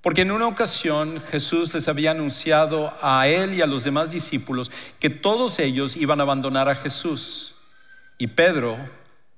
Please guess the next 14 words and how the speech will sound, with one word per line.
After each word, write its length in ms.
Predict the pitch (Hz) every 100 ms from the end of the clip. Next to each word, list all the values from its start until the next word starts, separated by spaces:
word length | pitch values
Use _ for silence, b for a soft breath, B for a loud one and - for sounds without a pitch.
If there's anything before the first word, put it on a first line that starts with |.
| -
ni 120 | 117
tarde 300 | 113 131 147
ni 100 | 165
perezoso, 640 | 156 156 147 139 107 101 123
se 140 | 131
levantó 600 | 120 117 117 147 147 135 120
y 80 |
él 100 | 127
dijo, 380 | 127 127 127 117 B B B
"Quizás 400 | - 123 165 180
esta 220 | 185 -
bola 300 | 165 165 175
de 120 | 170 156
patanes, 760 | 139 - 156 151 123 123 -